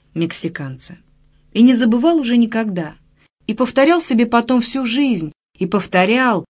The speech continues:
и металл возникал в стержнях твоих костей. И злоба мешалась с уверенностью, переплавляясь в горькую мудрость, что сродни мёртвой хватке поперёк судьбы. Риверу никто не поздравлял.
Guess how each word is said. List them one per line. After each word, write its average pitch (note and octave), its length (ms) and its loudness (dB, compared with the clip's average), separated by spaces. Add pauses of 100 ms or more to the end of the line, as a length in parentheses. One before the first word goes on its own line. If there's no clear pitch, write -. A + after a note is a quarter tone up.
(160)
и F3+ 100 0
металл G3 460 0
возникал G3+ 540 2
в - 40 -10
стержнях F3+ 560 0
твоих F3 320 -2
костей. F3+ 600 -6 (340)
И B3 100 0
злоба C4 360 4
мешалась A3 580 4
с - 60 -4
уверенностью, E3+ 720 -2 (380)
переплавляясь G3+ 880 2
в E3 100 -4
горькую E3+ 460 2
мудрость, G3 540 -4 (260)
что - 240 -2
сродни G3 600 2
мёртвой F#3+ 540 2
хватке G#3 500 -2
поперёк E3+ 440 -2
судьбы. D3+ 520 -10 (420)
Риверу D4 500 6
никто C#4 300 2
не C#4 140 4
поздравлял. G#3 800 -2